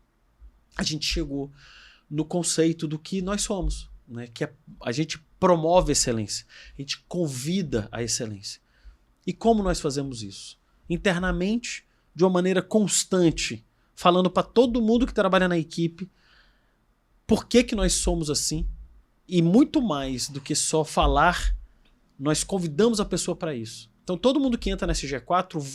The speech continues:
vai escutar de uma forma natural e, e verdadeira. Se esforce, entregue melhor, vamos ensinar essa pessoa, vamos ter paciência com essa pessoa. Esse cliente precisa do nosso apoio, precisa da nossa energia.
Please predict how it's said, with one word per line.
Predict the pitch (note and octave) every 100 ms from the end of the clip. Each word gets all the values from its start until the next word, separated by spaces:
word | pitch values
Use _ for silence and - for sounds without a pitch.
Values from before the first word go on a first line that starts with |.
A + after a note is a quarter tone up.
| -
vai | B2+ D#3 G#3
escutar | - F#3+ D#3+ D3
de |
uma | D#3
forma | D3 D#3 D#3 D3+
natural | E3+ G3+ C#4 C4 C3+ C3 E3 - - - - - - _ -
e, | E3 F3+ F3+ -
e | D#3
verdadeira. | C#3+ A3+ B3+ A3 F#3+ D#3+ F#3+ F3+ A2+ - _ _
Se | - -
esforce, | E3 - - C#3 C#3+ - - - -
entregue | C3 - D#3+ D#3
melhor, | D3+ C#3 B2 C3 B2+ A2+ - - - -
vamos | A#2 D#3+ F3+ F#3 E3 - _ _
ensinar | D#3+ D3+ - D3
essa | D#3 -
pessoa, | D3 - - C3 C3+
vamos | A#2+ G3 G3
ter | F#3
paciência | - F3+ F3+ F3+
com | -
essa | D#3 D#3
pessoa. | C#3+ - - C3 C#3 A2+ _ _ _ _
Esse | E3 D#3+
cliente | F3+ F3 F3+
precisa | - F3+ - F#3+ G3+
do | -
nosso | F3 -
apoio, | D#3 - C#3 D3
precisa | C#3+ D3+ - G3 G3+
da | F#3
nossa | F#3 -
energia. | F3 B2+ B2 D3+ E3